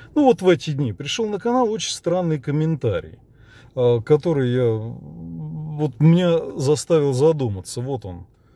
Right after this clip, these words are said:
Ольга пишет, и в конце фразы, простите, что нечётко, я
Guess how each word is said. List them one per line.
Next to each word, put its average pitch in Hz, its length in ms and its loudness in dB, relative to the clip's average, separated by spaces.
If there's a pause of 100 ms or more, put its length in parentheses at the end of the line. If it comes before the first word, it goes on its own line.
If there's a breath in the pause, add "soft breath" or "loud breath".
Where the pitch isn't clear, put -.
(360 soft breath)
Ольга 147 380 2
пишет, 120 520 -4
и 147 120 -2
в - 80 -8
конце 151 400 2
фразы, 175 400 2
простите, 156 420 0
что - 160 0
нечётко, 170 540 2
я 120 220 4